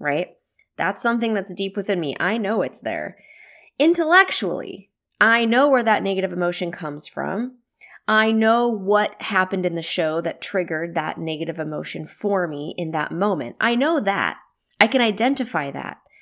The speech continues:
But instead of sitting in that for a second and really feeling it and trying to understand it,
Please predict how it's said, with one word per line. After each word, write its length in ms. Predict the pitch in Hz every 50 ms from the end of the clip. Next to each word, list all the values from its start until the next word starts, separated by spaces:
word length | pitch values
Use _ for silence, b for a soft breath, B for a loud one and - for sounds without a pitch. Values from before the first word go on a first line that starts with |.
| B B B B B B B B B B -
But 140 | - 240 240
instead 420 | 262 262 254 254 - - 302 359
of 120 | 440 415
sitting 580 | - - - - - - - 311 302 302 277 233
in 140 | 196 175 165
that 260 | 160 160 160 - -
for 140 | - 175 160
a 60 | 160
second 420 | - - 156 151 147 - 160 151 -
and 120 | 196 202 196
really 240 | 220 247 285 311
feeling 540 | 294 - - - 240 208 208 208 208 214 220
it 200 | 226 233 233 -
and 80 | 190 185
trying 280 | - - 196 196 190
to 140 | 185 - -
understand 640 | 180 180 175 170 165 - - - 175 175 185 190 196
it, 260 | 208 214 214 -